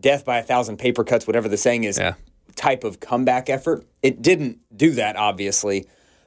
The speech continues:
Speaker 1: but I think there is a lot to be said there. You were losing the game. It was obvious down twenty-one nothing that you weren't coming back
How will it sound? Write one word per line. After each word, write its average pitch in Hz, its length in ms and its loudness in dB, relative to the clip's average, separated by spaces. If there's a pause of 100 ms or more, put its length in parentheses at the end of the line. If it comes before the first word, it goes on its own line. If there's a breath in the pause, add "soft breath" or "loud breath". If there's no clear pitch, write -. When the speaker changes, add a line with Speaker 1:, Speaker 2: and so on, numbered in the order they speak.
Speaker 1:
but 175 260 2 (440)
I 175 120 2
think 202 260 2
there 160 160 6
is 147 120 0
a 135 60 -2
lot 117 260 0
to 113 60 -14
be 104 100 -6
said 87 240 -2
there. - 220 -18
You 139 160 6
were 165 140 4
losing 156 400 4
the 113 60 -4
game. 92 400 -4 (100)
It 139 80 6
was 135 160 4
obvious 120 500 0
down 117 340 0
twenty-one 110 480 0
nothing 110 340 2
that 104 80 -2
you 95 120 -8
weren't 104 320 2
coming 101 280 -2
back 101 360 0